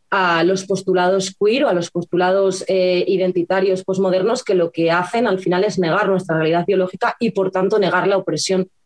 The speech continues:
que sufrimos. Creo que eso es, eh, uno de los temas más graves que, que enfrentamos ahora mismo, que además está haciendo que tengamos que, que dejar de lado un poco nuestra agenda, ¿no?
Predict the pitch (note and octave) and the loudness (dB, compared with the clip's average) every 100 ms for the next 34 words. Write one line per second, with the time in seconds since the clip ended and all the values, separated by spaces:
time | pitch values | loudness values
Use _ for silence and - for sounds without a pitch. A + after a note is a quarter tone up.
0 | _ - F#3 D#3 G3 F#3+ D3+ - F#3 G3 | _ -6 -4 -2 0 0 -2 -4 -2 -2
1 | F#3+ G3 F#3+ G3+ G3+ G3 - - - - | 0 -2 0 0 0 0 -4 -12 -10 -10
2 | - G3 G3 - G3 G#3 G#3 A3+ A3 G#3 | -4 0 2 2 2 2 0 0 0 0
3 | - G#3+ G3 F#3+ A3 G#3+ F#3 - F3+ E3+ | 0 0 0 2 2 0 -2 -2 -2 -2
4 | D#3+ F3 E3+ E3+ E3 E3+ E3+ G3+ A#3 G#3+ | 0 -2 0 -2 -2 -2 0 0 0 0
5 | F3+ E3 A3+ A#3+ B3 A#3+ F#3+ F3 F3 A3+ | 0 2 0 0 -2 -2 0 2 2 2
6 | C4+ G#3 F#3+ A3 - C4 C4+ A3 F#3 E3+ | 0 -4 -4 -2 0 0 0 0 -2 0
7 | E3+ A3+ C4+ - F#3+ F3 F#3 D#3+ E3+ A#3+ | 0 0 -2 -2 -2 0 0 -2 -2 -2
8 | B3+ A3 A#3 G#3+ G3 F#3 A3 A3 F#3 F#3 | 0 2 2 2 0 -2 0 0 0 -2
9 | E3+ D4+ D#4+ F#3+ G3+ | -2 0 0 2 0